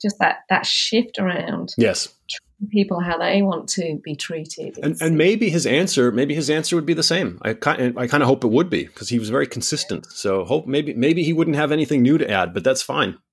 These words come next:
Speaker 2: That's, that's good.
Speaker 1: Carl, it's, um, it's been such a pleasure chatting to you. I could keep talking to you. Um, I'm so excited about the launch of your book, The Accidental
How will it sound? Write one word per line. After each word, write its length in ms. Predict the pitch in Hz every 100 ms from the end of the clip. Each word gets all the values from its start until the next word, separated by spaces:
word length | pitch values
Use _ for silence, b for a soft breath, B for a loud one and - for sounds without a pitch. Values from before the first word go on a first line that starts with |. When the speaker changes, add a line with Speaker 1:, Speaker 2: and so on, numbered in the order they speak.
| _ -
Speaker 2:
That's, 200 | 113 -
that's 220 | 120 -
good. 280 | 147 104 - _ _ _ _ b b b b -
Speaker 1:
Carl, 380 | 247 294 294 285
it's, 280 | 254 - -
um, 340 | 285 285 285 - - 262
it's 160 | 277
been 240 | 311 302 302
such 560 | - - 294 285 - - 311
a 80 | 330
pleasure 380 | - 285 247 180
chatting 420 | - 202 202 208
to 180 | 208 190
you. 120 | 175
I 120 | 170 180
could 340 | - 240 202
keep 220 | - 160 -
talking 320 | 190 196 196
to 140 | 196
you. 320 | 190 202 202 208
Um, 720 | 208 - 185 185 185 180 185 b b b _ -
I'm 320 | 185 190 202 -
so 300 | - 233 226
excited 560 | 226 - 208 208 196
about 540 | 202 190 185 180 180 -
the 60 | 202
launch 420 | 196 202 202 -
of 240 | 202 185 - _ _
your 240 | 208 202 190
book, 300 | 196 190 - 190
The 60 |
Accidental 920 | 190 - 202 196 185 185 190 185 185